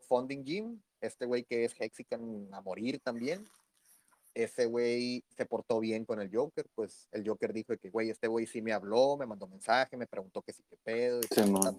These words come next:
Speaker 1: ta.
Speaker 2: sí, sí.
Speaker 1: O sea, ese
Speaker 2: Ujú.
Speaker 1: güey sí lo hizo bien, los demás no, güey. Pero, pues,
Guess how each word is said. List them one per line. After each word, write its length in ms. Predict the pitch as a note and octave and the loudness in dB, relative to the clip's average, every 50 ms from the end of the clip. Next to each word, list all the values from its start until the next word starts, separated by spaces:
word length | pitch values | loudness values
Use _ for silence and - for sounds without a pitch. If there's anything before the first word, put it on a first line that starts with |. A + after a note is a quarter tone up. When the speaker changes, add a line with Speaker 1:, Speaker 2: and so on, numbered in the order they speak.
| - | 6
Speaker 1:
ta. 40 | G2+ | 8
Speaker 2:
sí, 160 | G2+ G3 G3 | 8 8 6
sí. 80 | - - | 4 2
Speaker 1:
O 20 | - | -2
sea, 160 | G#2+ G#2 G#2 | -4 -2 -2
ese 160 | G#2 - - A#2+ | -2 0 0 0
Speaker 2:
Ujú. 60 | A2+ | 2
Speaker 1:
güey 180 | A#2+ A#2 A#2 A2+ | 2 0 0 0
sí 320 | - - - C#3 C3 C3+ | -4 -6 -4 0 0 2
lo 120 | C3+ B2+ B2 | 2 2 0
hizo 280 | B2 B2 - - A#2+ G#2 | 0 -2 -2 -2 -2 -2
bien, 240 | A2 A#2+ C3+ C#3+ B2+ - - A#2+ | 0 -2 -2 -4 -4 -4 -2 0
los 140 | A#2+ A#2 G#2+ | 0 0 0
demás 280 | A2+ A2 A2 A#2 A#2+ | -2 -4 -4 -4 -6
no, 160 | A#2 G#2+ G2+ G2+ | -6 -6 -2 0
güey. 280 | A2 C3 C#3 B2+ G#2+ - - _ _ _ _ _ _ _ _ _ _ | 2 2 2 0 -4 -8 -12 _ _ _ _ _ _ _ _ _ _
Pero, 240 | - C3 C#3+ D3+ D3 | -2 -2 -2 -2 -4
pues, 440 | _ C#3+ B2+ A2+ - - - - | _ -4 -4 -4 -6 -12 -20 -20